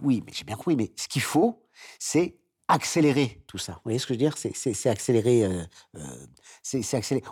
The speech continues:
On est, excusez-moi, je précise. On est sur une baisse de deux virgule cinq pour cent sur les émissions sur le territoire national. Il faut doubler. C'est pas inaccessible, vous voyez ce que je veux dire ? Il faut doubler à l'horizon deux mille trente, deux mille cinquante. Il faut doubler pour arriver à,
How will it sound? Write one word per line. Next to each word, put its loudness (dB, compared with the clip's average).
On 0
est, 2
excusez-moi, -6
je -8
précise. -10
On 2
est 4
sur -6
une 0
baisse 0
de -10
deux -2
virgule 0
cinq -6
pour -14
cent -6
sur -2
les -2
émissions -6
sur -10
le -8
territoire -4
national. -8
Il -2
faut 2
doubler. 4
C'est -14
pas -8
inaccessible, -2
vous -12
voyez -6
ce -8
que -8
je -2
veux -4
dire ? -18
Il -4
faut -2
doubler 2
à -4
l'horizon -4
deux -4
mille -4
trente, -2
deux 0
mille -4
cinquante. -6
Il -6
faut 0
doubler 4
pour 2
arriver 2
à, -2